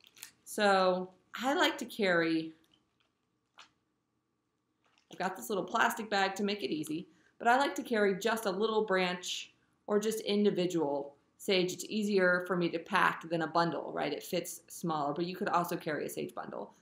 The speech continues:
And then just a stick of Palo Santo. Now, the sage is super easy to use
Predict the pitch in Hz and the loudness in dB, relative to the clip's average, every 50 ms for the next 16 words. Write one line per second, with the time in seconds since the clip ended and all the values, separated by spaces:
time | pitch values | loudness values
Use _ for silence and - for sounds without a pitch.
0 | _ _ _ _ _ _ _ _ - 214 214 220 226 220 214 214 202 220 220 220 | _ _ _ _ _ _ _ _ -6 -2 0 2 2 2 2 0 0 -2 -2 -2
1 | - 208 202 - - - 220 214 214 - - - 190 180 175 175 175 - 226 214 | -2 -4 -4 -2 -2 -2 -2 -2 -2 -6 -4 -2 0 0 0 0 -2 -2 -4 -4
2 | 226 226 - - - - - _ _ _ - - 214 208 196 190 175 190 185 - | -4 -4 -6 -8 -8 -10 -14 _ _ _ -4 2 4 6 6 6 6 4 0 0
3 | - 277 294 381 381 - - 208 208 208 - - 240 233 226 233 214 - 170 185 | 2 4 6 6 6 4 4 0 0 0 -2 -4 -2 -2 -2 0 -2 -2 0 -2
4 | 175 180 160 165 - - 170 156 151 151 151 147 143 - - - | -2 -4 -4 -6 -6 -4 -2 0 0 0 0 0 -2 -4 -8 -14